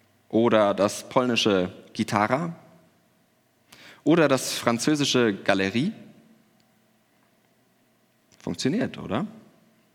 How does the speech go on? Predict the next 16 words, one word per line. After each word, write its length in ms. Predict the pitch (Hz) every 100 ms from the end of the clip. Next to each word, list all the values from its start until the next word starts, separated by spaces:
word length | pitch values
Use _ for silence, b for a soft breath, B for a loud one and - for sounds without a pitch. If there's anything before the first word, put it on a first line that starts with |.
| _ _ _ _ _ _ _ _ _ _ _ -
Obwohl 260 | 95 143
es 180 | 151 -
Worte 280 | 113 156 135
einer 160 | 139
anderen 320 | 156 190 110 101
Sprache 460 | - 107 104 117
sind, 260 | 107 143 -
habe 160 | 139 135
ich 100 | -
eine 200 | 123 120
Ahnung 260 | 160 151
davon, 400 | 113 - 120 147 - B B B B -
was 260 | 92 -
sie 280 | 110 110 113 - -
bedeuten 420 | 101 127 147 90
könnten. 480 | - 85 85 - 78